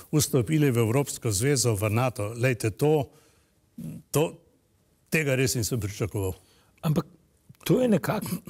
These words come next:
Speaker 2: trend, ta, em, omalož-, omalovaževanje, eh, osamosvojitve, osamosvojiteljev, eh, ljudi, ki so pomembno prispevali k nastanku,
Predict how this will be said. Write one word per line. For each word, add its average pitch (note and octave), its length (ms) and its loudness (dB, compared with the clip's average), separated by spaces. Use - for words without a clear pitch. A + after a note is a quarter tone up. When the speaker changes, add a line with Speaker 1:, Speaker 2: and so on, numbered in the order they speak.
Speaker 2:
trend, C#3+ 480 4
ta, E3 380 0
em, A2+ 380 0
omalož-, A2 600 4
omalovaževanje, A2+ 1300 2
eh, G2+ 320 2
osamosvojitve, A#2+ 760 2
osamosvojiteljev, G#2 1160 2
eh, G2+ 200 2
ljudi, G#2 300 2
ki - 140 0
so - 120 0
pomembno B2 520 2
prispevali G#2 680 2
k - 80 -6
nastanku, G#2 840 2